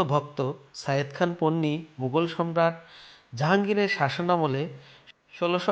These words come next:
আট খ্রিস্টাব্দে মসজিদটি নির্মাণ করেন। স্থপতি ছিলেন মোহাম্মদ খাঁ। মসজিদটি টেরাকোটার ইট, চুন ও সুরকির গাঁথনিতে নির্মিত। এতে সুলতানি আমলের কার্নিশ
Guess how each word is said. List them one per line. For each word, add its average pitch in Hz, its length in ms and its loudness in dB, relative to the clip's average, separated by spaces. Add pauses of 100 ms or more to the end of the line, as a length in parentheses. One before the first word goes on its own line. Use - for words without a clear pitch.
আট 156 240 6
খ্রিস্টাব্দে 202 580 0 (200)
মসজিদটি 180 560 0
নির্মাণ 147 400 0
করেন। 107 280 -8 (720)
স্থপতি 214 520 0
ছিলেন 156 320 0 (280)
মোহাম্মদ 143 480 2
খাঁ। 107 220 -4 (2000)
মসজিদটি 165 680 -4 (1200)
টেরাকোটার 202 540 2 (160)
ইট, 165 300 2 (300)
চুন 170 260 2 (140)
ও 170 140 4
সুরকির 170 520 2
গাঁথনিতে 160 560 2 (260)
নির্মিত। 131 420 -2 (1080)
এতে 160 220 0
সুলতানি 170 560 2
আমলের 165 400 6
কার্নিশ 143 520 6